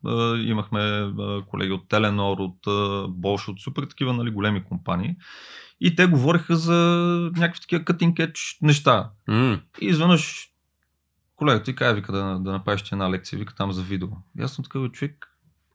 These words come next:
Speaker 1: куш-, в смисъл, те там хората не отиват, нали, на, на събития за такава тематика.“ „Не, не, давай, давай.“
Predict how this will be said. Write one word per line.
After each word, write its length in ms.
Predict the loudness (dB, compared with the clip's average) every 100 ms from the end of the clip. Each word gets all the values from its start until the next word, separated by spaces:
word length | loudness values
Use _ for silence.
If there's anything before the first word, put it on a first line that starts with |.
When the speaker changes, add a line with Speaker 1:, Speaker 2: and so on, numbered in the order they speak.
| _
Speaker 1:
куш-, 240 | -14 -12
в 40 | -4
смисъл, 260 | -2 0 0
те 140 | 0
там 220 | 4 4
хората 360 | 4 4 4 4
не 60 |
отиват, 360 | 4 2 0 2
нали, 200 | 2 2
на, 200 | 2 2
на 140 | 2
събития 400 | 2 0 -2 0
за 120 | -4 -4
такава 340 | 0 0 0
тематика.“ 400 | -2 -2 -4 -14 _ _ _ _ _ _ 0
„Не, 180 | 6 6
не, 80 | 6
давай, 220 | 2 0
давай.“ 160 | -2